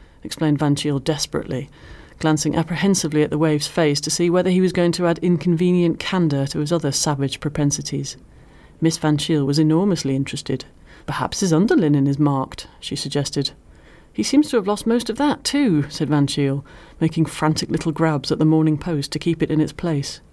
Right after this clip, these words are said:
A naked homeless child appealed to Miss Van Cheele as warmly as a stray kitten or derelict puppy would have done.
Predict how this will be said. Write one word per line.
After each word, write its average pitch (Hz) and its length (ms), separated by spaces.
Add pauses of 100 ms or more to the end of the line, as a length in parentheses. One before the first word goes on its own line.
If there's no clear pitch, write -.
(460)
A 185 60
naked 226 420
homeless 190 420
child 156 400
appealed 156 480
to 156 100
Miss 151 200
Van 147 240
Cheele 147 340
as 151 100
warmly 196 460
as 160 120
a 160 40
stray 185 380
kitten 190 340
or 175 140
derelict 185 480
puppy 202 340
would 151 140
have 147 120
done. 143 320